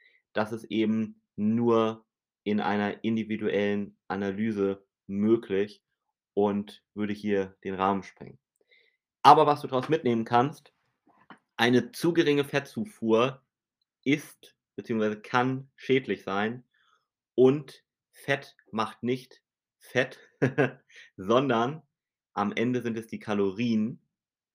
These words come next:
die dazu führen, dass man zu- oder abnimmt.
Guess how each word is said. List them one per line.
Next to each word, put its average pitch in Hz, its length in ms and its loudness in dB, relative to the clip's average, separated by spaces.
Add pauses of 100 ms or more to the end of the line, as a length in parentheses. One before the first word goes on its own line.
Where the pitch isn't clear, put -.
(460)
die 107 200 -2
dazu 104 280 -4
führen, 110 560 -4
dass 104 180 -8
man 98 120 -6
zu- 104 420 -4 (140)
oder 98 220 -2
abnimmt. 98 520 -6